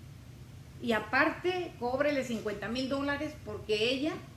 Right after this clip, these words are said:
está haciendo gastar un dineral a la celebridad, ¿no? Y a su distinguida esposa. Y además no tiene papeles,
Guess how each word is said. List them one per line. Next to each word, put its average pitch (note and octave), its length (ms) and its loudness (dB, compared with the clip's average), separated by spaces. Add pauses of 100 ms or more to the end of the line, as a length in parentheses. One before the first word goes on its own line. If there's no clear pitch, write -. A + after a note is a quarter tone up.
(1500)
está B3+ 220 -4
haciendo C#4+ 320 8
gastar C4+ 380 2
un C#4+ 120 8
dineral B3+ 500 4
a A3 180 4
la E3+ 520 -2
celebridad, G3 600 2
¿no? C#4+ 260 2 (420)
Y G#3+ 80 2
a F#3+ 100 2
su G3+ 180 -2 (220)
distinguida G#3+ 500 -4
esposa. G#3+ 460 -6 (3750)
Y B3 120 4
además C4 640 6
no C4 160 6
tiene D4 200 8
papeles, C#4+ 560 4